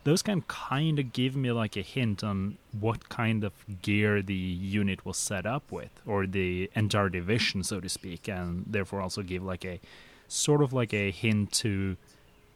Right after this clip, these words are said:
uh, how, uh, how well equipped the, uh, division was, and therefore I can sort of, like, dial in more or less how,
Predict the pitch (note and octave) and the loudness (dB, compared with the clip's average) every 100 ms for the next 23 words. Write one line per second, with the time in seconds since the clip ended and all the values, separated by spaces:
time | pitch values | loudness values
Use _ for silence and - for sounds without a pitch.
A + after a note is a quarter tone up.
0 | - G2 F#2+ F#2 G#2+ G2+ G2 F#2+ F2+ F2+ | -6 -2 -2 0 2 2 2 0 -2 -2
1 | F2+ F#2 F2+ - G#2 G2 G2 G2 F#2+ - | -2 -4 -6 -2 -2 0 -2 -2 -2 -2
2 | G2+ - G#2 F#2+ F#2 F#2 F#2 F#2 F2+ G2 | -4 -4 -6 -4 -4 -4 -4 -4 -2 0
3 | F#2+ G2+ F#2 C3+ B2+ G2+ G#2 F#2 F#2+ F#2+ | 0 -2 -2 0 0 0 -2 0 0 -2
4 | G2+ F2+ - C3 A#2+ G#2 - C3 B2 A2 | -6 -8 -6 -2 0 0 -2 0 0 -2
5 | G#2+ G2 F#2 A2 G#2 G#2 G2 G#2 G2 F#2+ | -4 -4 -2 0 2 2 2 4 4 4
6 | G2+ G#2+ G2 F2+ F#2 G#2 F2+ - - - | 4 4 2 0 -2 -2 -2 -6 -4 -2
7 | G#2+ G#2 G2+ | 2 2 2